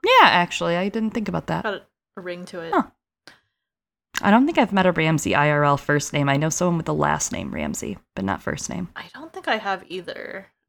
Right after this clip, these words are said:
Speaker 2: I just think
Speaker 1: I
Speaker 2: of,
Speaker 1: don't hope to.
Speaker 2: I just think of, like, Ramses, which is very different, and a pharaoh. <laughs> So, the captains are now chanting Euron's name again. Euron gives a speech saying he's given them a taste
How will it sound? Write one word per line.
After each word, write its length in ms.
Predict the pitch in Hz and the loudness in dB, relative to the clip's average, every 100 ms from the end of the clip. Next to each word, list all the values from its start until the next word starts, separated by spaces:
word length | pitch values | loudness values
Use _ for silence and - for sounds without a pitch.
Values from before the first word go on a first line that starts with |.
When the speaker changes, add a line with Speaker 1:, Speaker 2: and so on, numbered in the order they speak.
| _ | _
Speaker 2:
I 60 | 196 | -14
just 180 | 208 | -12
think 180 | - 254 | -8 -2
Speaker 1:
I 40 | 196 | 2
Speaker 2:
of, 60 | |
Speaker 1:
don't 140 | 262 285 | 2 2
hope 280 | 180 190 - | 0 0 -4
to. 180 | - 160 | -6 -4
Speaker 2:
I 40 | |
just 120 | 196 208 | -4 -6
think 160 | 247 | -4
of, 120 | 262 | -4
like, 240 | 214 180 175 | -4 -6 -6
Ramses, 640 | 170 190 208 - 175 - | -8 -8 -10 -12 -12 -12
which 180 | 196 180 | -12 -10
is 180 | 180 175 | -10 -10
very 260 | 180 180 175 | -8 -8 -8
different, 340 | 170 160 160 - | -8 -10 -12 -12
and 260 | 175 165 | -12 -12
a 80 | - | -14
pharaoh. 520 | 175 170 147 - 175 - _ _ _ _ - | -14 -10 -10 -10 -12 -14 _ _ _ _ -10
<laughs> 800 | - - - - - - - 208 - - - - - - - - _ _ _ _ _ - | -6 -6 -6 -10 -12 -18 -4 -4 -4 -16 -14 -14 -14 -14 -18 -20 _ _ _ _ _ -10
So, 520 | - 269 262 240 - _ _ | 2 4 4 -4 -12 _ _
the 120 | 226 254 | -6 -4
captains 460 | 277 302 359 339 | 0 -2 -2 -2
are 100 | 339 | -2
now 240 | 302 285 277 | -2 -4 -4
chanting 460 | - 214 202 202 | -4 -6 -4 -6
Euron's 400 | 185 170 165 175 | -2 -2 -4 -6
name 140 | 165 151 | -10 -8
again. 360 | 156 170 190 | -4 -4 -4
Euron 340 | 190 185 185 180 | -2 0 0 -4
gives 160 | 170 | -10
a 40 | 175 | -10
speech 400 | - 285 285 - | -8 -8 -8 -6
saying 240 | 220 208 | -6 -6
he's 180 | - - | -10 -10
given 300 | - 240 208 | -4 -4 -2
them 160 | 196 | -4
a 40 | 185 | -4
taste 560 | - 214 233 - - | -6 -6 -4 -4 -8